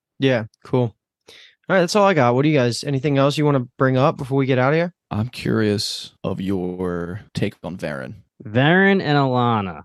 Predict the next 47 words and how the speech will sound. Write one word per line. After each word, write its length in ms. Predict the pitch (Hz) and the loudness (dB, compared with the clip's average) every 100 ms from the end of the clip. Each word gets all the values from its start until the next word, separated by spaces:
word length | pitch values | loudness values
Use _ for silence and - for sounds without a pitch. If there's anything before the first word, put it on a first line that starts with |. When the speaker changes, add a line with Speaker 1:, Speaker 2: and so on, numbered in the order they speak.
| _ | _
Speaker 2:
Yeah. 320 | - 53 50 - _ - | -20 -16 -14 -16 _ -12
Different. 340 | 76 - 62 _ | -12 -10 -18 _
Speaker 3:
Yes. 560 | 104 101 69 - - - _ | -4 -4 -4 -10 -14 -16 _
They're 180 | - 113 | 0 2
very 280 | 113 131 131 | 4 4 4
different. 500 | 110 104 - 90 80 _ | 2 0 -2 -6 -6 _
Yeah. 200 | - 101 | -6 -2
You, 220 | 95 107 | -2 0
you 200 | 113 113 | -2 0
like 140 | 110 101 | 0 0
Alana? 500 | 101 101 104 113 113 _ - | -4 -4 -4 -4 -6 _ -8
Speaker 1:
No. 320 | - 123 - 120 | -4 -2 -2 -4
Speaker 2:
<laughs> 60 | - 214 - - - | -4 -8 -8 -16 -10
Speaker 1:
No, 200 | 120 127 | -2 0
I 120 | 123 | 2
actually 240 | 120 - 131 | 2 0 2
Speaker 3:
<laughs> 0 | |
I 80 | 185 | 2
know, 140 | 135 | 0
I'm 40 | |
Speaker 1:
don't. 100 | 147 | 0
Speaker 3:
kidding. 220 | - 202 220 | 0 2 0
<laughs> 720 | - 262 - - 254 - - - - - - | 0 -2 0 -2 -2 -4 -6 -8 -20 -18 -2
We 100 | 120 | 2
all 140 | 123 | 2
hate 180 | 117 110 | 2 2
Alana, 420 | 98 92 87 87 87 | 0 -2 -6 -6 -6
dude. 180 | 90 - _ - | -8 -10 _ -2
Uh, 140 | 131 | 0
especially 440 | 135 - 139 127 139 | 2 2 0 0 0
me 200 | 165 160 | 2 2
now, 240 | 143 120 | 2 2
where 120 | 101 104 | 0 0
I'm 140 | 107 | -2
at 100 | 107 | -4
in 60 | 104 | -6
the 80 | |
book. 300 | 107 139 95 | -2 0 -2
So 260 | - 104 95 | -4 -6 0
Speaker 1:
Okay, 240 | 208 190 | 0 2
Speaker 3:
I, 40 | 160 | 4
I 20 | |
Speaker 1:
yeah, 160 | 156 156 | 4 4
Speaker 3:
mean, 100 | 135 | 4
Speaker 1:
yeah. 140 | 123 | 2
Speaker 3:
uh, 60 | 110 | 2
Speaker 1:
That's, 300 | 143 170 | 0 0